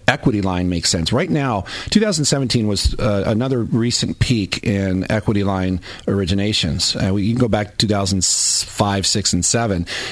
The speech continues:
and then you saw those all reset somewhere around two thousand seventeen and eighteen,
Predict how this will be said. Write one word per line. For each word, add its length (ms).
and 120
then 80
you 80
saw 260
those 240
all 220
reset 800
somewhere 360
around 260
two 160
thousand 500
seventeen 1200
and 240
eighteen, 560